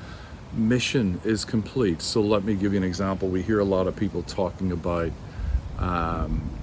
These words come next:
like, the mantles that people give, you know, you know, "So-and-so is going to be with the Lord. I wonder who'll get their mantle." Well, well, I, actually what seems to happen is that there are a bunch of people, particularly sons and daughters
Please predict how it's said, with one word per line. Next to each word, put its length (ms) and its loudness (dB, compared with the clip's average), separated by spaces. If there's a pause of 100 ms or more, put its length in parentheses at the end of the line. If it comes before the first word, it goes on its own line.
(100)
like, 380 -2
the 280 0
mantles 920 4
that 180 0
people 300 2
give, 340 0
you 80 0
know, 500 0
you 80 -4
know, 240 -2 (760)
"So-and-so 460 2
is 100 0
going 200 0
to 80 0
be 100 2
with 140 -2
the 60 -4
Lord. 260 4
I 40 4
wonder 260 2
who'll 200 2
get 200 0
their 120 2
mantle." 480 2
Well, 360 6
well, 140 2
I, 340 -4
actually 220 0
what 200 2
seems 280 4
to 100 2
happen 420 0
is 200 0
that 200 0
there 140 2
are 180 2
a 60 2
bunch 340 2
of 300 0
people, 340 0
particularly 520 0
sons 280 0
and 100 -2
daughters 540 0